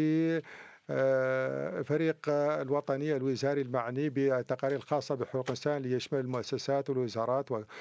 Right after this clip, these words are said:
وليشمل كذلك مكتب الإحصاءات الوطنية من أجل تحس-، جمع أفضل للبيانات.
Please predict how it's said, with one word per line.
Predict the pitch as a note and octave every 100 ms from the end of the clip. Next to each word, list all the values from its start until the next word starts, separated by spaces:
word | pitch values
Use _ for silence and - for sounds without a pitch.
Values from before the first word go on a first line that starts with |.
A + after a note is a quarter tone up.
| - - -
وليشمل | C#3 E3+ E3 D#3+ E3 D3 D#3+ C#3
كذلك | B2+ C3+ D3+ C#3+ C#3+
مكتب | B2+ C3+ - C3+
الإحصاءات | B2 - D3+ C3+ B2+
الوطنية | C3+ C3 C3 B2+ C3+ C3+
من | B2+
أجل | A#2 C3 C3+
تحس-، | - - - D4+
جمع | - C#3+ C3+ C3
أفضل | A2 C3 C3
للبيانات. | B2+ C3 B2 A#2